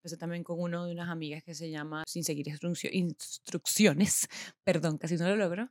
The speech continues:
Y también con uno último que me parece muy cool, que se llama La Pareja Más Aburrida del Mundo, también de otros venezolanos, muy chévere. Y como que, no sé, en cada uno encuentro como algo que me llama la atención, algo que me llena, que me identifica.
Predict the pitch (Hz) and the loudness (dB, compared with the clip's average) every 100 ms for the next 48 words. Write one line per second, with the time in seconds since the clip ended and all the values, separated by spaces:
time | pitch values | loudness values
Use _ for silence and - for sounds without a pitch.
0 | - 262 262 220 208 190 196 202 208 214 | 2 4 4 4 2 2 0 2 2 2
1 | 202 208 202 214 202 185 170 180 190 214 | 0 -2 -2 0 0 0 0 0 -2 0
2 | 233 226 214 202 165 151 156 170 170 151 | 0 0 -2 -4 -2 -2 -2 -4 -4 -6
3 | 151 156 156 - 170 170 175 165 180 240 | -6 -6 -8 -8 -6 -4 -2 -2 0 0
4 | 196 196 - 175 156 147 170 185 185 208 | -2 -4 -4 -4 -4 -4 -4 -4 -4 -6
5 | 202 196 196 233 214 196 226 285 285 320 | -6 -6 -6 -2 -2 -2 -2 4 6 6
6 | - 262 240 226 226 233 226 196 208 220 | 4 2 2 2 2 2 2 4 6 6
7 | 233 240 247 240 233 233 226 185 175 180 | 4 4 4 4 4 2 4 4 4 2
8 | 180 202 190 170 180 190 180 165 185 185 | 0 0 2 2 2 2 0 0 0 2
9 | 180 170 165 185 175 190 185 180 180 180 | 2 0 0 0 2 2 2 2 0 -2
10 | 170 165 160 156 202 196 - 185 | -2 -2 -4 -4 0 -2 0 -4